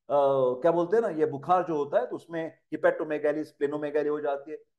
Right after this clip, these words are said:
थकान में वृद्धि आ जाती है, एनीमिक कंडीशन आ जाती है, लोह कम हो जाता है शरीर का, दुर्बलता आ जाती है, वजन कम हो जाता है,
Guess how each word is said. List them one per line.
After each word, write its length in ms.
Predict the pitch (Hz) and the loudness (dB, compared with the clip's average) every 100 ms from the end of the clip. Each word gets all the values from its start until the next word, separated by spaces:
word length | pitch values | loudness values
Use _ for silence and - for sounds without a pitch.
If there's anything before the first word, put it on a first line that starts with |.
| - | -6
थकान 300 | 135 143 151 | 2 4 2
में 80 | 151 | 0
वृद्धि 300 | 139 131 147 | -6 -6 0
आ 140 | 147 | 2
जाती 360 | 147 147 143 151 | 2 0 -2 -8
है, 160 | 151 - | -10 -4
एनीमिक 360 | 117 143 147 147 | -4 -4 -6 -8
कंडीशन 380 | 147 147 143 | -8 -10 -6
आ 100 | 143 | -2
जाती 340 | 143 135 131 156 | -2 -2 -6 -14
है, 140 | 156 _ _ - | -16 _ _ -4
लोह 560 | 139 160 151 180 - - _ | 2 4 4 2 0 -8 _
कम 100 | 151 | -2
हो 160 | 156 143 | 0 0
जाता 280 | 151 147 151 | 2 2 0
है 100 | 147 | -4
शरीर 220 | 143 151 | -6 -6
का, 160 | 147 143 | -6 -4
दुर्बलता 500 | 143 160 220 214 139 | -2 4 4 4 2
आ 100 | 127 | 2
जाती 340 | 135 139 165 | 0 -2 -2
है, 60 | 156 | -4
वजन 280 | - 160 | 0 -2
कम 120 | 147 147 | -2 -8
हो 120 | 139 | -2
जाता 280 | 147 - | -2 -2
है, 80 | 147 | -6